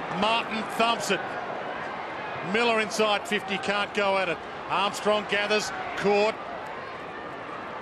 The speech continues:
Morton shrugs the tackle, gives to Weberly. He shrugs the tackle, gives to Jackson. Gee, this will be big. He heads toward goal. It's across the face.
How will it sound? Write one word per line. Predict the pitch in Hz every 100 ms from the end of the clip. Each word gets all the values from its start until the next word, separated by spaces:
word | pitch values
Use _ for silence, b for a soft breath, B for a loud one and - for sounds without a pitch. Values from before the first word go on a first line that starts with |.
| - - - 151
Morton | 180 196 202 - - - - - - - - - -
shrugs | 175 185
the | 196
tackle, | 190 190 180 196
gives | 190 190
to | -
Weberly. | 190 202 190 156 113 - - - - - -
He | -
shrugs | - 208 196 -
the | 165
tackle, | 185 180 175 156 - -
gives | 220
to | 208 -
Jackson. | 220 233 - - 175 - - - -
Gee, | 240
this | 247
will | 240
be | 220 208
big. | 262 254 247 - - -
He | 180
heads | 208 277 -
toward | 254 254 262 262
goal. | 277 294 302 302 320 269 - - - - - - -
It's | - -
across | - - 139 143
the | -
face. | 139 - 151 147 110 -